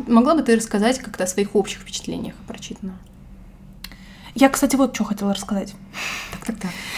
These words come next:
Speaker 2: А, когда ты рассказывала о своих впечатлениях от прочитанного и почему, а, для тебя было такой сложной степь к прочтению,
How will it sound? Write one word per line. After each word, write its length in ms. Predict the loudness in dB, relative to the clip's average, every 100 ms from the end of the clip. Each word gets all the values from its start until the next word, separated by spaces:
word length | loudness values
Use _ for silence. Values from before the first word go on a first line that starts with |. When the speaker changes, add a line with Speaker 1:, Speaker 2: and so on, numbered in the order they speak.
| -6 2
Speaker 2:
А, 220 | 8 8 8
когда 220 | 4 4
ты 320 | 6 6 6
рассказывала 560 | 4 4 4 4 2 0
о 40 |
своих 240 | 2 0 0
впечатлениях 520 | -6 0 4 4 4
от 80 | -2
прочитанного 600 | -2 -2 -4 0 4 4
и 60 |
почему, 680 | 2 -2 0 2 4 2 2 -4 -16 -18 -18 -16 -12 -12 -2
а, 400 | 0 2 2 0 2
для 200 | 4 4
тебя 200 | 4 4
было 240 | 6 2 -2 -6
такой 840 | -6 -6 -18 -20 -20 -12 2 4
сложной 560 | 4 4 4 4 4 -4
степь 280 | -4 -6 -6
к 20 |
прочтению, 760 | -6 -6 -4 -4 0 0 0